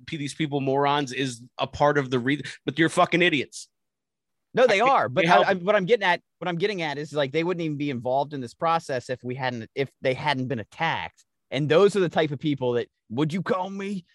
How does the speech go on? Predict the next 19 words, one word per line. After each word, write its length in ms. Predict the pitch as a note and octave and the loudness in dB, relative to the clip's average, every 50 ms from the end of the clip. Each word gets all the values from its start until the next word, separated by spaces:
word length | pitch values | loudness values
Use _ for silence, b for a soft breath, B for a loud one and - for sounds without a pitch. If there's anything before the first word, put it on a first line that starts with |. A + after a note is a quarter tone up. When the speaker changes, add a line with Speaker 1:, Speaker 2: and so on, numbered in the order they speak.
| _ _ B2 | _ _ -4
Speaker 2:
Then 180 | C#3+ D#3+ D#3+ | -2 0 0
they're 100 | D#3 D#3 | 2 0
gonna 160 | C#3 D#3 C#3 | 0 0 -2
show 280 | B2+ - - C#3 B2 B2 | -2 -2 0 0 2 2
up. 220 | C#3 C#3 G#2+ - _ _ _ _ - | 2 2 0 -2 _ _ _ _ -2
They're 100 | D#3+ E3 | 0 0
gonna 160 | C#3 C#3+ D3 | 2 0 -2
Speaker 1:
No. 60 | - | -4
Speaker 2:
show 280 | - - E3+ D#3+ E3+ D#3+ | -4 0 0 2 2 2
up 160 | D#3 - - | 0 0 -4
to, 140 | - - E3+ - _ | -10 -16 -16 -8 _
to 100 | - D#3 | -4 -2
the 100 | C#3+ B2+ | -2 -2
back 360 | A#2 C#3+ C#3 C#3 C#3+ C#3 - | 0 0 2 2 2 0 -2
of 80 | F3 C#3 | -2 -2
the 140 | C3+ A#2+ | -2 -2
fucking 320 | - - D3 C3+ - C3+ B2 | 0 0 0 0 0 -2 -4
Rusty 340 | B2 C3+ D3 - - D#3+ D3 | -2 -2 -4 -4 -6 -10 -10
Frog, 520 | - - C#3+ C3 B2 A#2+ A#2 A#2 A2 | -6 -4 -2 0 0 0 -2 -2 -4